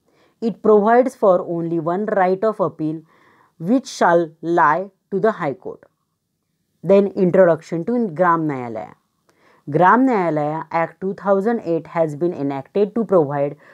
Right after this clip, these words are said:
for establishment for a Gram Nyalaya at the grassroots level for the purpose of providing access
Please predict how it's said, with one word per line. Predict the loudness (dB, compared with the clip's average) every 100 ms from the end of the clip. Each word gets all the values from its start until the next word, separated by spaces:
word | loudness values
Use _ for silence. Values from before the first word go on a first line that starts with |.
| _
for | 0 2
establishment | 2 0 0 0 0 -4 -4 -4 -4 -2
for | -2 0
a | 0
Gram | 0 0 0 -2
Nyalaya | -4 -6 -8 -8 -8 -10 _ _ _
at | -4 0
the | 0
grassroots | 0 0 2 2 0 -2 -2 -2
level | -6 -6 -10 -12 _ _
for | -2 2 2
the | 2
purpose | 0 -2 -2 -4
of | -4 -6
providing | -8 -8 -8 -10 -8 -10 -12
access | -14 -6 -2 -2